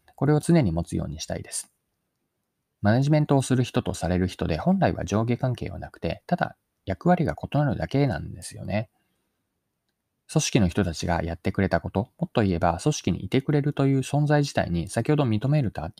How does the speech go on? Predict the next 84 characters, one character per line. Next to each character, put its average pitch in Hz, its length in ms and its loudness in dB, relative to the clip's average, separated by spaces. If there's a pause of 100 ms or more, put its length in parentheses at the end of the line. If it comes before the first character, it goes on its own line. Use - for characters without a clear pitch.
っ - 80 -20
た 87 120 -2
ん 92 40 -8
で 90 80 -12
す - 120 -8
が、 98 180 4 (480)
も 143 120 4
う 151 40 0
少 - 180 0
し、 - 280 -2 (300)
え 98 100 -2
っ - 20 -2
と、 90 200 -6
一 - 200 -2
つ - 140 -12
加 92 180 -4
え 87 40 -2
る 98 100 -8
と、 120 180 2
感 208 220 0
謝 - 120 0
す - 140 -6
る 85 100 -4
と 87 140 -8
い 85 80 -2
う - 20 -6
気 110 120 -4
持 110 100 0
ち 104 100 -4
も 98 100 0
持 85 80 -4
ち - 100 -12
た 82 100 -8
い 85 60 -8
で 87 100 -10
す。 - 180 -12 (1500)
そ - 140 0
し - 80 0
て 127 100 0
感 180 180 6
謝 185 120 6
の 90 100 0
気 85 100 -8
持 82 120 -6
ち - 120 -2
を 85 120 2
心 160 280 0
の 165 60 4
中 170 180 2
で 92 80 0
持 95 140 -4
っ 104 40 -6
て - 160 -4
い 82 60 0
る 87 100 -2
だ 92 120 -6
け - 80 -4
で 85 80 0
は 90 80 -12
な 90 80 -14
く - 100 -20
て、 92 200 0 (680)
う 104 100 0
ん 87 40 -2
と、 82 720 -2
し - 120 -2
っ - 20 -8
か - 120 4
り 143 60 4
相 131 160 0
手 151 100 0
に 90 140 -2
伝 101 240 0
え 101 60 2
る、 127 160 -2 (220)
ま 123 160 -2
あ、 113 80 0
言 117 120 2
葉 117 100 6
も 87 120 -4
そ 92 140 -6
う - 20 -4
だ 107 80 -12
し、 92 280 0